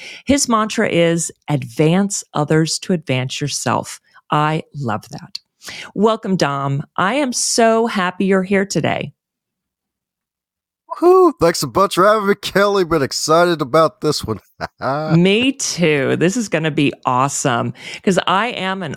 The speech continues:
Speaker 1: author as well, and my podcast has totally helped me as well. So this is gonna be a great conversation. So as both an author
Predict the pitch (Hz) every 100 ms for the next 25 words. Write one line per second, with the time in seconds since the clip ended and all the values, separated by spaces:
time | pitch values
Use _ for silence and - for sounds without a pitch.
0 | - 156 180 190 165 - 139 127 139 143
1 | 160 180 190 - 156 156 151 147 147 151
2 | - - - 170 226 302 226 214 214 240
3 | 214 214 - 180 135 - - - 180 196
4 | 202 202 208 - 165 156 156 - 143 135
5 | 131 131 131 - 123 123 117 113 110 -
6 | 131 151 160 185 170 143 127 123 117 -
7 | 110 - 85 - - - - - - -
8 | _ _ _ - - - - - - -
9 | 247 214 202 - _ _ - 233 311 381
10 | 349 - 226 233 190 - 160 175 196 175